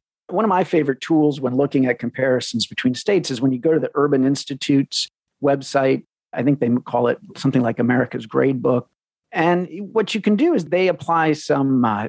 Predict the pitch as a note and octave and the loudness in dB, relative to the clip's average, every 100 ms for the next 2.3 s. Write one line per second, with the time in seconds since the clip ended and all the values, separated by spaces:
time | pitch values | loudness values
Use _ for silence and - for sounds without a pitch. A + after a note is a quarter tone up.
0 | - - C3+ - G#2+ - C4+ F3+ C3 D#3 | -8 -4 -2 -2 -6 -2 0 0 -2 -8
1 | - - C#3 D#3 C#3+ C#3 C#3 B2 C#3 C3+ | -10 -6 -2 0 0 0 -2 -2 -4 -2
2 | G#3 F3+ | 0 0